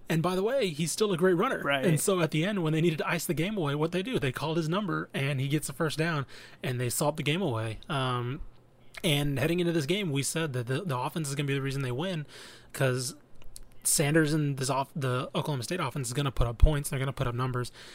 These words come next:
Speaker 1: and they did. But also credit to the defense. They forced Sam, uh, Spencer Sanders into two turnovers.
Speaker 2: Yep.
Speaker 1: Um, one of them was a direct force. For, uh, I bel-, I forgot who hit his arm. I think it was Coburn.
Speaker 2: Uh, sounds
Speaker 1: I f-, I
Speaker 2: right.
Speaker 1: couldn't remember who
Speaker 2: Yeah.
Speaker 1: exact-, I ca-, I can't remember who exactly hit his arm, but,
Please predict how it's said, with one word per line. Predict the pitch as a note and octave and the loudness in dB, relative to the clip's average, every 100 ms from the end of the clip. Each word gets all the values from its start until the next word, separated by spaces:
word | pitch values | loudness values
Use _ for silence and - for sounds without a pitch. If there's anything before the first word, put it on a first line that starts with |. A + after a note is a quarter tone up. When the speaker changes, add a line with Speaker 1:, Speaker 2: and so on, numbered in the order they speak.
| - - | -12 -2
Speaker 1:
and | C3 | 0
they | C3 | 2
did. | A#2+ G3+ G#3+ E3 C3+ - | 2 0 0 -2 -6 -2
But | F3 E3 | 4 4
also | A3 G#3+ | 4 0
credit | - F3 E3 | 0 -2 -2
to | |
the | C#3+ | -4
defense. | D#3+ A3+ B2+ C3+ | -4 -4 -4 -4
They | B2+ | -2
forced | F3 F3 - | 0 0 0
Sam, | F3+ D3+ F3 | 0 -2 -2
uh, | D#3+ C3 | 0 0
Spencer | A#2 - D3 C#3+ | 0 -2 -2 -2
Sanders | D3+ C#3 B2+ | -2 -2 -4
into | B2 - | -6 -4
two | - F3 | -2 0
turnovers. | D3+ C3+ B2+ C#3 D#3+ - - - - | 0 0 2 2 0 -6 -16 -16 -8
Speaker 2:
Yep. | - | -2
Speaker 1:
Um, | B2 A#2+ A#2 | 0 0 0
one | C3 | 2
of | D3 | 2
them | D3+ D3 | 2 2
was | C#3 | 2
a | C3 B2 | 2 0
direct | A2+ C3 C3 E3 - | 0 0 0 -2 -4
force. | - A#2+ B2 - | -2 0 0 -2
For, | - - | -4 -2
uh, | A#2+ A2+ C3 | -2 -2 -4
I | |
bel-, | D3 D#3 | -4 -6
I | - | -6
forgot | D3+ D#3 | -6 -4
who | C3+ B2+ | -2 -2
hit | B2+ | -2
his | B2 | -2
arm. | B2 A#2+ | -2 -2
I | A#2+ | -4
think | C3+ | -6
it | B2 | -8
was | - | -10
Coburn. | - D3 E3 G#3+ G3+ - | -2 0 2 0 -6 -10
Speaker 2:
Uh, | - C#3 C#3+ C#3+ - | -2 0 0 -2 -6
sounds | - C#3+ | -2 0
Speaker 1:
I | |
f-, | C#3+ | 0
I | A3 | 0
Speaker 2:
right. | - | 2
Speaker 1:
couldn't | E3+ | 2
remember | F3 D#3 | 2 0
who | C3 D#3 | 2 2
Speaker 2:
Yeah. | |
Speaker 1:
exact-, | B2+ C#3 C3+ - - - - - | 4 2 2 -4 -16 -20 -10 -6
I | |
ca-, | - A3+ | -2 0
I | |
can't | D3 E3+ | 2 0
remember | D#3 | 0
who | D3 D3 | 0 -2
exactly | B2 C3+ C3 | -2 -2 -2
hit | C3+ | -2
his | B2 | -2
arm, | B2 B2 | -2 -2
but, | A#2+ | -4